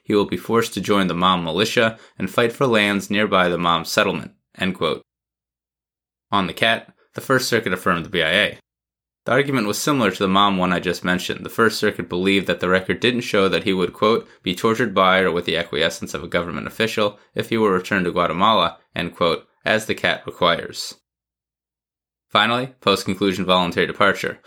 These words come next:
which if granted would permit Mister Lopez Perez to avoid a removal order and its ten-year bar to re-entry. It would, however, require him to leave the United States, and as it appears that he's been in the United States for over one year with unlawful presence,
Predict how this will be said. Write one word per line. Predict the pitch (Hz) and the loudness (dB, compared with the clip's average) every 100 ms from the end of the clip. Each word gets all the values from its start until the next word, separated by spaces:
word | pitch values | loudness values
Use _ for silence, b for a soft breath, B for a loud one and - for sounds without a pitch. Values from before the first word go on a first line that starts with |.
| B B | B B
which | - 123 | -4 -2
if | 127 - | -2 0
granted | 127 156 - 92 | 2 2 0 0
would | 95 117 - | 2 0 0
permit | 117 113 - | 0 0 0
Mister | 104 - 104 | -4 -4 0
Lopez | 95 92 92 | 0 0 -2
Perez | - 117 101 | 0 2 2
to | 92 101 | 2 0
avoid | 90 107 101 | 2 4 4
a | |
removal | 90 90 113 120 | 2 0 0 0
order | 113 113 117 120 - _ | 0 2 0 -2 -8 _
and | 127 127 | -2 -2
its | - | -4
ten-year | - 120 104 92 | -4 -2 -2 -2
bar | 85 95 | 2 2
to | 92 | 2
re-entry. | 87 90 107 110 - - - _ _ _ _ _ _ _ _ _ | 0 2 0 -2 -8 -12 -20 _ _ _ _ _ _ _ _ _
It | - | -2
would, | 98 147 | 2 2
however, | 147 104 101 101 101 | 2 4 4 4 4
require | 95 - 110 104 | 2 2 4 4
him | 101 95 | 2 0
to | 95 | 0
leave | 95 87 | 0 0
the | |
United | 92 87 85 71 | 0 2 0 -2
States, | - 101 - - - B B | 0 0 0 -4 -12 B B
and | 101 | 0
as | 110 | 0
it | 107 | 0
appears | 101 127 123 120 | -2 0 0 2
that | 107 | 0
he's | 98 | 0
been | 107 104 | -2 -2
in | |
the | 98 | 0
United | 95 95 90 | 2 0 0
States | - 101 - | 0 0 0
for | 98 | 0
over | 92 92 | 0 0
one | 92 92 95 | 0 0 2
year | 95 95 92 | 2 2 0
with | 104 95 | -2 0
unlawful | 92 95 90 - - | 2 2 0 -2 -4
presence, | - 123 - 73 - | 2 2 0 -6 -8